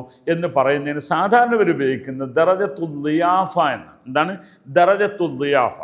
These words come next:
നമ്മൾ പലപ്പോഴും, ഞാൻ, എനിക്ക് തന്നെ കൺഫ്യൂഷൻ വന്നിട്ടുണ്ട് ഫി ദറജത്തുൽ ദിയാഫ എന്ന് പറയുമ്പോൾ. ദൈഫു എന്ന് പറഞ്ഞാൽ ഗസ്റ്റ് എന്നാണ് അർത്ഥം,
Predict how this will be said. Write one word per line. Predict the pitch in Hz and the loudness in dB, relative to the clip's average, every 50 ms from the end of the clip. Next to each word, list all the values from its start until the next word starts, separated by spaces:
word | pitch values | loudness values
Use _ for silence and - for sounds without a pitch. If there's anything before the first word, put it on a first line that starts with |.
| 73 - _ _ _ - | -18 -20 _ _ _ -12
നമ്മൾ | 170 202 214 214 220 | -8 -6 -6 -2 -2
പലപ്പോഴും, | 214 220 220 220 233 233 233 220 | -2 -2 -2 -2 -2 -2 -2 -2
ഞാൻ, | 208 208 214 226 | -4 -4 -4 -4
എനിക്ക് | 220 220 277 | -4 -2 -2
തന്നെ | 254 240 180 | -2 -2 -2
കൺഫ്യൂഷൻ | 180 175 156 160 165 151 180 170 | -4 -4 -4 -8 -8 -8 -6 -6
വന്നിട്ടുണ്ട് | 160 160 160 156 147 160 160 156 160 156 - - - - _ - | -6 -6 -6 -6 -6 -6 -4 -2 -4 -4 -4 -8 -16 -20 _ -4
ഫി | - 185 180 156 | -2 -2 0 2
ദറജത്തുൽ | 180 185 196 190 190 185 190 - 175 160 147 147 | 2 2 2 0 -4 -6 -6 -6 -6 -6 -4 -2
ദിയാഫ | 165 170 175 175 175 170 - - 165 151 | 0 2 4 4 4 4 2 0 -2 -2
എന്ന് | 135 135 120 | -2 -2 -2
പറയുമ്പോൾ. | 113 107 104 104 98 98 - - _ - - _ _ 139 147 190 | -2 -2 -2 -6 -8 -12 -16 -16 _ -20 -20 _ _ -6 -2 0
ദൈഫു | 202 208 233 202 208 226 247 | 0 2 0 -2 -2 -4 -4
എന്ന് | 226 233 | -4 -4
പറഞ്ഞാൽ | 226 226 196 170 180 | -4 -4 -4 -2 0
ഗസ്റ്റ് | 190 180 190 - - - 220 240 233 | -2 -2 -2 -6 -12 -6 -4 -4 -2
എന്നാണ് | 202 185 156 135 110 | -2 -2 -2 -2 -4
അർത്ഥം, | 98 - - - 73 | -8 -8 -12 -20 -20